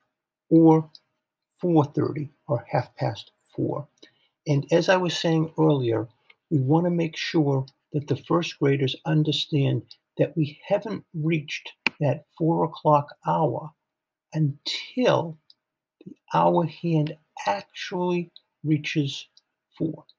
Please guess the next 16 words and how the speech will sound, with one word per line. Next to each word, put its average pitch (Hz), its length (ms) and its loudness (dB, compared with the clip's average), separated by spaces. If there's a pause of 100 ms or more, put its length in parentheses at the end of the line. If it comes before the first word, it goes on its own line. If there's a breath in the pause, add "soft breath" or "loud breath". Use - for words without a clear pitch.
(1500)
So 131 520 -2 (280)
from 135 460 0 (580)
three 220 280 0
o'clock - 720 -4 (640)
all 202 580 -4
the 190 140 -2
way, 147 560 2 (1400)
as 147 180 -4
the 147 100 -2
minute 165 540 2
hand 165 260 0
goes 147 240 0
around 143 360 0
the 135 80 0
clock, 139 360 -4
we're 151 120 -4